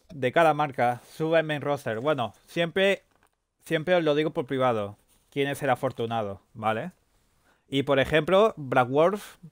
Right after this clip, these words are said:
va a tener la suerte de subir el main roster, ¿vale? Porque si no me equivoco, Black Wolf tiene como, básicamente como más de cinco mil.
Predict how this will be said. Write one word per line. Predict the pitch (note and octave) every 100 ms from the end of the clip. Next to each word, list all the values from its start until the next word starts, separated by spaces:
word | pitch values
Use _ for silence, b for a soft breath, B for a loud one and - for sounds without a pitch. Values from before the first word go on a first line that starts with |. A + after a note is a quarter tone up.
| _ _ -
va | B2+
a | C3+
tener | D3+ D3+
la | C#3
suerte | D#3 D3+ E3
de | D3+
subir | C3
el | B2
main | A#2
roster, | C#3+ C3+ G#2+ G2 B2
¿vale? | A2 A2+ D3+
Porque | C3+ B2+ C3+ F3 - b b b b b b -
si | C3
no | B2 D3+
me | F3
equivoco, | E3+ D#3 D#3+ F3+
Black | D#3 C#3
Wolf | C3+ D#3+
tiene | D3+ D#3 D#3+
como, | D3 C3+ C3 B2+ B2+ A#2+ A#2 A2+ A2+ A2 A2 G2+ _ _ _ _ _ _ _ -
básicamente | B2+ D3 - F3+ D3 D#3 F3+
como | D3+
más | D3
de | D3+
cinco | D3+ C#3 B2+
mil. | B2 C3+ G#2